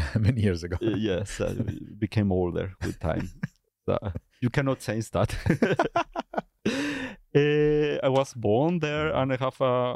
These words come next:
Speaker 2: I have a happy childhood. I
Speaker 1: Mm.
Speaker 2: was, uh, living city, and then I decided to study architecture, building architecture.
Speaker 1: Why?
Speaker 2: That's was a, it sounds quite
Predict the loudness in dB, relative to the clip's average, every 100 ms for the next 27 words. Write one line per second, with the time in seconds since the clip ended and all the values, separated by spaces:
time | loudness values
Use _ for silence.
0 | -4 -2 -2 -4 _ _ _ -6 0 0
1 | 2 -2 -2 -4 -4 -2 -2 -6 -8 _
2 | _ -4 -2 -2 -4 -6 -6 -4 -4 -6
3 | -6 -6 -8 -8 -6 -4 -4 -6 -4 -4
4 | -4 -8 _ _ _ -2 0 0 -2 -4
5 | -8 -10 -14 _ _ -14 -4 0 0 0
6 | -4 -4 0 2 2 -2 -4 -10 -8 -2
7 | 0 0 -2 -4 -6 -8 -4 -6 -2 0
8 | 2 0 -2 -4 -6 -6 -6 -10 -10 _
9 | _ -2 -2 -6 _ _ _ _ _ _
10 | _ _ -20 -14 -10 -10 -6 0 2 2
11 | -4 -16 -20 _ _ _ _ _ _ _
12 | 2 2 4 0 -2 -4 _ _ _ -2
13 | 0 -4 -8 0 2 4 2 0